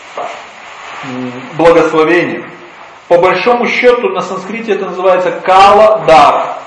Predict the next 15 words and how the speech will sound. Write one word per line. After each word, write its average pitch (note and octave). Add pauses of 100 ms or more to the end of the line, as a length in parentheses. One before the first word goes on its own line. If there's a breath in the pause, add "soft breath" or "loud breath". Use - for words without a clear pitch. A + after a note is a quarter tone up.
(120)
Человек, F#3
который E3
знает E3+
время, E3
который D#3
живёт D#3+
в -
соответствии D3+
со C#3
временем. C#3
Это C3+
великий D#3
мудрец, D#3+
великий D3
человек. B2